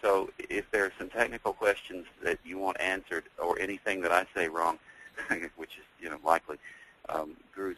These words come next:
gonna speak up and handle it. Um, the way the customized client installer works is this. Uh,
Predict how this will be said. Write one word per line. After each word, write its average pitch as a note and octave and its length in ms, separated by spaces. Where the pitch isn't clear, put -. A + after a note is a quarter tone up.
gonna E2+ 160
speak E2 220
up D#2 160
and D#2 120
handle C#2+ 280
it. - 80
Um, A#2+ 340
the A2+ 80
way D3 240
the C3 100
customized A2 640
client G2+ 340
installer F2+ 440
works E2 340
is D#2+ 240
this. C#2+ 220
Uh, D2+ 280